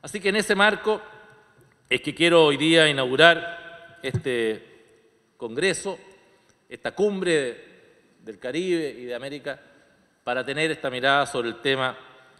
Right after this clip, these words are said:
eh, de este problema acuciante de salud pública que afecta a Chile y que afecta al mundo.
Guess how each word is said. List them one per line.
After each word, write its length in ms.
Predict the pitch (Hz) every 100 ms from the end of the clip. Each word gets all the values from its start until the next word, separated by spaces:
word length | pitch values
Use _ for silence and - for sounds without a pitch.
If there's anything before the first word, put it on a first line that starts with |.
| _ _ -
eh, 560 | 104 101 98 101 - -
de 140 | 131
este 160 | 127 123
problema 500 | 117 117 131 127 110
acuciante 600 | 113 107 - 143 143 131
de 80 | 101
salud 260 | 104 113
pública 420 | 110 113 110 117 110 - _ _
que 80 | 117
afecta 340 | - 180 -
a 40 | 151
Chile 280 | 190 196
y 40 | 180
que 80 | 143
afecta 320 | - - 123
al 60 |
mundo. 240 | 104 92